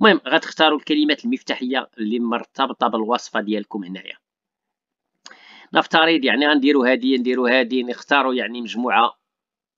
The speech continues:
ديال الكلمات المفتاحيه على سبيل المثال لا الحصر. هنا غنختاروا هذاك وكنديروا من هنا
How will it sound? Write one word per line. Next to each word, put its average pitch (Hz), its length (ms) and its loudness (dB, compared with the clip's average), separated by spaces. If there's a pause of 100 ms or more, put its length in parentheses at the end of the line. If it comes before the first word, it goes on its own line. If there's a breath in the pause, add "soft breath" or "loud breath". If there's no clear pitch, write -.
(460)
ديال 127 220 -2
الكلمات 117 540 -4
المفتاحيه 113 520 -6
على 170 240 2
سبيل 123 400 -2
المثال 107 540 -2 (1160 soft breath)
لا 123 160 0
الحصر. 147 440 0 (480)
هنا 135 180 -2 (100)
غنختاروا 120 600 0
هذاك 123 340 -4
وكنديروا 123 480 -2
من 107 80 -2
هنا 107 180 -2